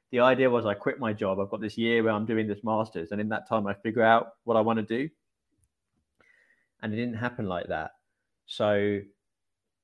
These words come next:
it, yeah, it, it led to, like, one of my lowest points, like, even my happiest times, my hap-, like,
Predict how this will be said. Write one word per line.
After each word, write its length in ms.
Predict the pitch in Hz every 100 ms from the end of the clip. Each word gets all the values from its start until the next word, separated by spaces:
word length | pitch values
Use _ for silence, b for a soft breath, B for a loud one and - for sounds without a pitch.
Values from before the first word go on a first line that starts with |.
| _ _ _ _ _ -
it, 140 | 123 -
yeah, 300 | 123 127 107
it, 280 | - 107 107
it 120 | 113
led 280 | 110 127 131
to, 200 | - 113
like, 360 | 98 95 - -
one 500 | 110 104 104 110 113
of 60 | 104
my 100 | 101
lowest 420 | 110 104 98 -
points, 500 | 123 113 90 - -
like, 380 | 95 87 - -
even 580 | 117 113 117 107 101 98 _ _ _ _ _ _ _ _ _ _ _ _ _ -
my 280 | 107 104 101
happiest 680 | 101 113 - 113 101 - -
times, 580 | 117 113 87 90 95 - - _ -
my 100 | 107
hap-, 320 | 117 110 -
like, 260 | 120 90